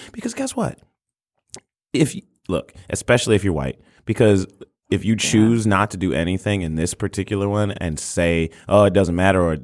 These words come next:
Speaker 1: or, "I don't care about it," then that means you seriously don't care about me.
Speaker 2: Right.
Speaker 1: You seriously don't care about people like you. You know what I mean? And why would I continue to be your friend then if you made it
Speaker 2: Right.
Speaker 1: that
Speaker 2: <laughs>
Speaker 1: clear that you don't care what happens to me?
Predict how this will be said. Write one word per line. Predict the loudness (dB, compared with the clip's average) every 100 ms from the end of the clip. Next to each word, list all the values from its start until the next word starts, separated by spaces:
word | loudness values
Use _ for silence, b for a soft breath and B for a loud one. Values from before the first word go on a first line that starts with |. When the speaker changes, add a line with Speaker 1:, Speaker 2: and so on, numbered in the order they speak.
| -6
Speaker 1:
or, | -4
"I | 0
don't | 0 -2
care | -2 0
about | 2 2 2
it," | 0 0
then | 0 0 0
that | 0 2
means | 0
you | -2 -4
seriously | -2 2 4 4 2 0
don't | -2
care | 0 0
about | 0 0 -2
me. | -4 -6 -6
Speaker 2:
Right. | -6 -6 -8 -8
Speaker 1:
You | -4
seriously | 2 4 4 2
don't | 0
care | 2 2
about | 4 2 0
people | -4 -2
like | 0 -2 -2
you. | -4 -4
You | -2 0
know | 0
what | 0
I |
mean? | 0 -2 -2 -4 B B B
And | 2 4 2 -4 _ -8
why | -2 2 4
would | 4
I | 4
continue | 2 0 0 2
to |
be | 2
your | 4 4
friend | 2 2 2
then | 2
if | 2
you | 2
made | 4 4
it | 2
Speaker 2:
Right. | 0
Speaker 1:
that | 4 4 4
Speaker 2:
<laughs> |
Speaker 1:
clear | 2 2 2 2
that | -2
you | -6
don't | -4 0 0
care | 0 0
what | 0
happens | 0 0 -2 -6
to | -8
me? | -10 -12